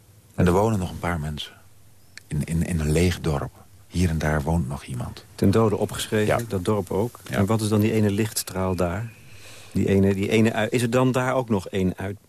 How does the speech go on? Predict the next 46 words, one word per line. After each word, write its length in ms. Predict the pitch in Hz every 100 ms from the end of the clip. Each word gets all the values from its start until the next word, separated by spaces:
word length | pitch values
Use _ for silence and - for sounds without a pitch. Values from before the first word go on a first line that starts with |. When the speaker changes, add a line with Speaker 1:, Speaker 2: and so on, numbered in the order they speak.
| - -
Speaker 2:
die 160 | 110
ene 280 | 117 123 110
uitweg 520 | 113 113 101 107 113
die 120 | - 110
er 120 | 107
voor 140 | -
jou 260 | 107 101 104
eigenlijk 300 | 110 - -
altijd 180 | 107 98
moet 180 | 98
zijn? 260 | - 107 123 - - - - - -
Speaker 1:
Nou, 440 | - 76 78 78 80
nee, 140 | 82
die, 180 | 76 80
die, 100 | -
ik 100 | 71
ben, 180 | 80 78
ik, 120 | 82
ik 260 | - - -
vind 200 | - 80
helemaal 240 | 82 80
niet 140 | 80 76
dat 100 | 76
die 100 | 76
er 120 | 71
altijd 300 | 73 76 76
moet 140 | 76 -
zijn. 240 | 78 73
Maar, 240 | 73 73 - - - - - - - - -
eh, 280 | - 78 76
ik 80 | 73
probeer 360 | - 82 90
in 120 | 82 87
een, 240 | 82 82
in 200 | - 82
een, 200 | 80 78
in 140 | 73 80
een 180 | 80 76
roman 480 | 80 80 82 82
wel 240 | 80 80 76
een 80 | 82
zo 160 | 85
breed 380 | 73 73 90 95
mogelijk, 540 | 90 82 80 - 78
eh, 720 | - - 80 76 76 71 78
eh, 60 | 76